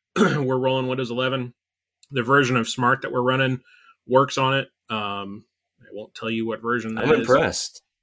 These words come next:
Speaker 1: Sys-, Sysfin works on it, which they still have yet to say that it's officially supported, but it works. Um, so we're going,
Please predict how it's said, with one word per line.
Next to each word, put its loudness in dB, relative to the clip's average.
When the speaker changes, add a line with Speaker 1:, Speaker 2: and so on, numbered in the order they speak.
Speaker 1:
Sys-, 0
Sysfin -2
works 0
on -2
it, -6
which -4
they 0
still 2
have 2
yet 2
to -8
say 2
that -2
it's -8
officially -4
supported, -2
but -4
it -6
works. -4
Um, -2
so -6
we're 0
going, 2